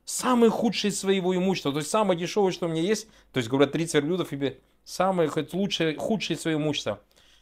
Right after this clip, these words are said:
Фатахайер, поэтому он сказал Убай ибн Каабу, радиаллаху анху: "Выбери сам". То есть бери <laughs> любой, какой хочешь. Аллаху акбар.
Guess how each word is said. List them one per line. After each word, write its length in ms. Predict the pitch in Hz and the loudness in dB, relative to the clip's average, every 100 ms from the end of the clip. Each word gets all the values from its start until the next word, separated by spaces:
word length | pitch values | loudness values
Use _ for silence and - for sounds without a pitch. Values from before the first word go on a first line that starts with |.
| _ | _
Фатахайер, 800 | - 127 180 165 233 226 170 117 | -6 -4 -2 2 4 4 4 2
поэтому 440 | - 120 143 135 135 | 0 0 0 -2 -2
он 80 | |
сказал 260 | 127 - 147 | -2 0 0
Убай 260 | 135 151 143 | 4 2 2
ибн 180 | 139 | -2
Каабу, 400 | 139 175 175 180 - _ _ _ _ _ _ - | -2 0 0 -2 -4 _ _ _ _ _ _ -2
радиаллаху 580 | 147 143 139 165 165 | 0 2 6 6 4
анху: 140 | 156 - _ _ - | 0 -4 _ _ -16
"Выбери 500 | 110 226 196 175 147 | 2 6 6 6 2
сам". 380 | - 135 98 85 _ _ _ _ _ | 4 4 4 -2 _ _ _ _ _
То 80 | 90 | -16
есть 120 | 87 | -10
бери 340 | 113 139 202 170 | -6 0 4 4
<laughs> 120 | - | 2
любой, 420 | 156 156 175 170 - 156 | -2 0 0 -2 -4 -14
какой 360 | - 135 147 147 | -4 -2 2 2
хочешь. 340 | 147 135 - - _ _ _ _ _ _ | 2 -2 -4 -20 _ _ _ _ _ _
Аллаху 460 | 101 101 104 95 101 | -12 -6 -4 -2 -4
акбар. 300 | 98 104 | -6 -8